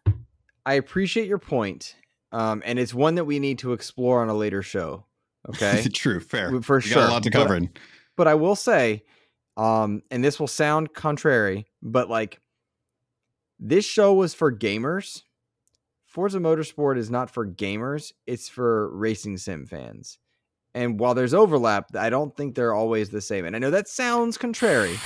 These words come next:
Speaker 1: right? But I'm thinking about G T seven and engagement on G T seven. Uh, a-, and, and we need to have this discussion. I do wanna have this discussion. I just don't think it's,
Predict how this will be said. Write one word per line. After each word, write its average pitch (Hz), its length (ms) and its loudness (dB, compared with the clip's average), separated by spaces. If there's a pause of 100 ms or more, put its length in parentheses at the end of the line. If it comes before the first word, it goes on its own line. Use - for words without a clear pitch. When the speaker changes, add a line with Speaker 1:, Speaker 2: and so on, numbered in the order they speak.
(560)
Speaker 1:
right? 127 320 4
But 147 80 0
I'm 139 100 0
thinking 160 200 2
about 160 180 0
G 151 180 -4
T 170 200 -6
seven 123 560 0
and 107 100 -4
engagement 110 540 -4
on 123 80 -2
G 123 120 -6
T 131 200 -8
seven. 104 600 -6 (460)
Uh, 82 400 -6 (240)
a-, 95 60 -16
and, 101 560 -8
and 104 220 -6
we 120 100 -2
need 160 140 0
to 170 100 -2
have 151 180 -2
this 143 120 -6
discussion. - 600 -6
I 110 80 -6
do 120 280 4
wanna 147 160 4
have 117 100 0
this 104 100 -8
discussion. 101 340 -4
I - 20 -4
just 95 120 -8
don't 107 120 -2
think 101 120 -2
it's, - 260 -10